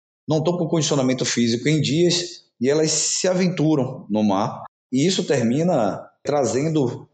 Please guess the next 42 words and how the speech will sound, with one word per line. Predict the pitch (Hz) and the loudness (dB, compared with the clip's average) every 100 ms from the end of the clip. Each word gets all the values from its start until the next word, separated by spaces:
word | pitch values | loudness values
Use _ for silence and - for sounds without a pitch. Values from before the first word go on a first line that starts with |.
| _ | _
um | 156 151 | -2 2
risco | 156 202 - 110 | 4 2 0 -2
pra | 117 101 | 0 2
ela. | 92 87 - - _ _ _ | 2 0 -6 -16 _ _ _
Tem | 151 | -2
aquele | 147 180 175 | 0 0 0
barco | 147 165 175 147 | 2 0 0 -2
que | 127 | -2
tá | 151 | -2
um | 170 | 0
pouquinho | 156 165 | 0 0
mais | 151 143 | 0 0
distante, | 143 - 143 156 151 151 - - - | -2 0 0 0 -2 -6 -10 -16 -4
ali, | 131 139 | 0 0
por | 131 | 0
exemplo, | 123 120 110 127 120 - | 0 0 0 0 -2 -4
no | - 175 | 0 2
Porto | 156 165 | 2 0
da | 156 | 0
Barra. | 127 117 95 85 113 | 0 0 0 -4 -2
Normalmente, | 131 135 120 127 123 127 127 - - - - | 0 2 2 2 0 -2 -4 -12 -14 -14 -2
as, | 117 120 - - | 0 0 -2 -2
os | 135 - | -2 0
casos | 160 156 | 0 2
de | 156 | 0
afogamento | 151 139 135 151 | 0 0 0 0
são | 170 | -2
por | 151 139 | 0 0
isso. | 123 117 | 0 0
As | 123 131 | 0 0
pessoas | - 147 143 123 | -2 -2 0 0
não | 156 | 0
têm | 151 156 | 0 0
uma | 151 | 2
corrente | 123 117 | 0 0
de | 120 | 0
retorno | 123 120 123 | 0 0 2
ali, | 127 127 | 2 0
por | 131 | -2
ser | 110 113 | -2 0
uma | 117 | 0
enseada, | 110 131 127 139 147 | 0 0 2 2 0